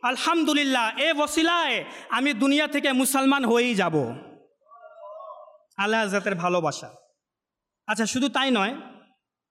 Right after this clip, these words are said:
ইমাম মুল্লা জামি, মুল্লা জামি অনেক বড় আশিকে রসুল। উনার কিতাব সব বড় বড় ইসলামিক ইউনিভার্সিটিসের মধ্যে বর্তমানেও পড়ানো হয়। তিনি আরবিক গ্রামারের উপর একটা কিতাব লিখেছেন,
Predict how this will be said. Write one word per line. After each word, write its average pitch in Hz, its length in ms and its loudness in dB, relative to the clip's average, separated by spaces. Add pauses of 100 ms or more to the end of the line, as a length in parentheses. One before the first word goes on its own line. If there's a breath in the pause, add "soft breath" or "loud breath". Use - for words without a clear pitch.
(540)
ইমাম 269 300 2 (120)
মুল্লা 269 280 2
জামি, 240 380 0 (1300)
মুল্লা 254 260 2
জামি 277 220 -2
অনেক 294 260 0
বড় 330 180 2
আশিকে 277 340 0
রসুল। 202 280 -2 (800)
উনার 277 240 0
কিতাব 285 420 -2 (840)
সব 302 240 0
বড় 285 220 2
বড় 302 240 2
ইসলামিক 294 500 -2
ইউনিভার্সিটিসের 277 680 0
মধ্যে 262 260 0
বর্তমানেও 269 560 2
পড়ানো 220 380 0
হয়। 143 200 -2 (1000)
তিনি 247 160 2
আরবিক 262 540 -2
গ্রামারের 285 460 0
উপর 294 160 0
একটা 285 180 -4
কিতাব 277 320 -2
লিখেছেন, 269 360 0